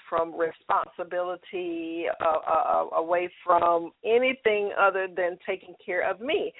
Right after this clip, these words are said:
And I, 'cause I need that. I think I absolutely need that.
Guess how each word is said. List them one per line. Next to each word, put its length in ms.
And 220
I, 140
'cause 180
I 140
need 280
that. 340
I 120
think 360
I 100
absolutely 800
need 300
that. 240